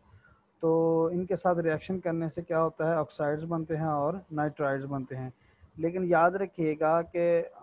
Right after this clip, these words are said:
normally जो है वो बो-, aluminium, boron और aluminium के अलावा जो है वो हम बाकी तमाम एलिमेंट्स जैसे gallium है, indium है, thallium है, तो वो आपस में हवा के साथ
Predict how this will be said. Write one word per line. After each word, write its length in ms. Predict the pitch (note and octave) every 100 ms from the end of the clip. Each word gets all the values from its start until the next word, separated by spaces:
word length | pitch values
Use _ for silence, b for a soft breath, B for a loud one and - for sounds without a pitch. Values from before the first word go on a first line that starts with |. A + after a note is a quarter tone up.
| D3 D3
normally 540 | D#3 D#3+ E3+ F#3 G3
जो 140 | F3+ F3
है 280 | D#3+ D3
वो 180 | D3+ E3
बो-, 340 | D#3+ E3+ - F3
aluminium, 640 | D#3+ F3 F#3 G3+ G#3 F3
boron 380 | F3 F3 F3+ F#3+
और 140 | F3+
aluminium 560 | D#3+ D#3 E3 F3 F#3 F3+
के 120 | E3+
अलावा 400 | D3+ C#3+ D3 D#3+
जो 120 | D#3+
है 140 | D#3
वो 120 | D3 D#3+
हम 280 | E3 F3+ F#3 b b b b D#3+
बाकी 300 | E3+ - F#3+
तमाम 440 | F3 E3+ F#3 F#3
एलिमेंट्स 420 | E3 D#3+ D#3+ D#3+
जैसे 280 | D#3 D3 D#3+
gallium 500 | D3 D#3 E3 E3+ E3+
है, 240 | D#3+ D#3
indium 320 | D3+ D#3 D#3+ D#3+
है, 120 | D3+
thallium 500 | - D#3 D3 D#3+ D#3
है, 60 |
तो 140 | C#3+ D#3+
वो 100 | D#3+
आपस 300 | D3+ D#3 -
में 160 | E3+ E3+ D#3+
हवा 400 | C#3+ D#3 D#3 E3+
के 140 | E3+
साथ 300 | - D#3+ D#3